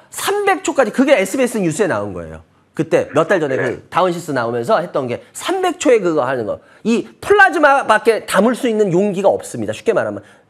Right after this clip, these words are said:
Speaker 1: 지구상에. 그래서 그게 삼백 초 동안만 담궈내면 이건 어마어-, 이, 그때부터는 이걸로 인한 어마어마한 그 포텐셜이 터지는 거예요. 그래서 저는 그때도 그걸 설명드렸고 지금도 마찬가지예요.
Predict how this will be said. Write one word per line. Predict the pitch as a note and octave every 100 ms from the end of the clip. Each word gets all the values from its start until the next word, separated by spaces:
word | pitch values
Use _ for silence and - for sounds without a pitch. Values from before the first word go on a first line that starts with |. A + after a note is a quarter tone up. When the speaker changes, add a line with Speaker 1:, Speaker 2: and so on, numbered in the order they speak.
| _
Speaker 1:
지구상에. | - G3+ F3+ C3 G2 - - -
그래서 | - C#4 C#4 C#4
그게 | - A3 C4 D4+ - -
삼백 | - - A4 G#4+ G#4
초 | - G4+
동안만 | - E4 D4 C#4+ C4
담궈내면 | F#3 G3 G#3 G3+ G#3
이건 | E3 F#3
어마어-, | D#3+ C#4+ B3+ -
이, | F#3+
그때부터는 | - G#3 C#4+ A#3 G#3+ E3+ - _
이걸로 | F#3 C4 B3+
인한 | A3+ A3+ D3
어마어마한 | G3 B3+ A#3 G#3 E3 - -
그 | E3+ B2 -
포텐셜이 | F4+ F#4 C4 G3
터지는 | - D#4+ D4+
거예요. | F3 C3+ - -
그래서 | B3 C#4+ B3
저는 | A#3+ A3+
그때도 | G#3 C4 A#3
그걸 | - G#3
설명드렸고 | B3+ A#3 G#3+ G3 G3+
지금도 | - G#3 C4
마찬가지예요. | A#3+ - F#3 D3+ A2